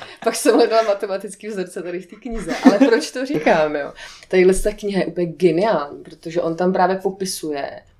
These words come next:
kdy, eh, jeden vědec tak dostal, že jo,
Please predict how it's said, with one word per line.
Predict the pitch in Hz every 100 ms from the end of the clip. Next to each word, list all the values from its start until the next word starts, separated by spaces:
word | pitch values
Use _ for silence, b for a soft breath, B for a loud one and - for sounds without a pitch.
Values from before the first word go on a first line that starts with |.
| -
kdy, | 175 170 170 165 165 165 -
eh, | 165 156 156 156
jeden | 160 170 196
vědec | 175 165 143 143 -
tak | 165 165
dostal, | 165 - - 170 147 131
že | 156
jo, | 147